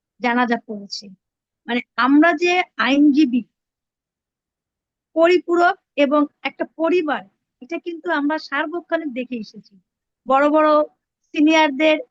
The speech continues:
সে যেই হোক না কেন, আওয়ামী আইনজীবী পরিপন্থী আইনজীবী হোক কিংবা বিএনপির আইনজীবী হোক, যখনই আমরা সিনিয়রদেরকে দেখেছি, আমরা উঠে দাঁড়িয়ে সালাম করেছি এবং তারাও আমাদের স্নেহ করেছে।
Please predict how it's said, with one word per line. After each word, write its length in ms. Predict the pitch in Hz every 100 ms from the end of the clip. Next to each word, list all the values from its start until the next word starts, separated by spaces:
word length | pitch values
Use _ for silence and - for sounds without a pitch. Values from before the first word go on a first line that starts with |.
| _ _ _ _ _ _ _ _ _ _ 220
সে 180 | 208 285
যেই 160 | 294 370 349
হোক 120 | 311 311
না 60 | 294
কেন, 160 | 285 277 311 _ 247
আওয়ামী 240 | 254 285 311
আইনজীবী 320 | 294 294 302 -
পরিপন্থী 880 | 285 285 - _ _ _ - 302 370 349 269
আইনজীবী 400 | 277 285 302 311 320
হোক 160 | 381 277 _ -
কিংবা 320 | 269 254 254 233 214
বিএনপির 440 | 254 294 294 330 302
আইনজীবী 340 | 277 269 247 240
হোক, 100 | 202 _ _ _ -
যখনই 440 | 208 247 339 349 339
আমরা 200 | 330 339
সিনিয়রদেরকে 720 | 330 - 269 285 294 302 311 320
দেখেছি, 460 | 240 262 320 - 349 381 _ _ _
আমরা 220 | 233 254 262
উঠে 180 | 247 302
দাঁড়িয়ে 320 | 277 277 285
সালাম 340 | 285 254 240 254 254
করেছি 340 | 269 262 - 320 - _ _ -
এবং 120 | 269 254
তারাও 260 | 277 294 359 339
আমাদের 260 | 330 349 330
স্নেহ 240 | - 277 285
করেছে। 400 | 254 208 202 -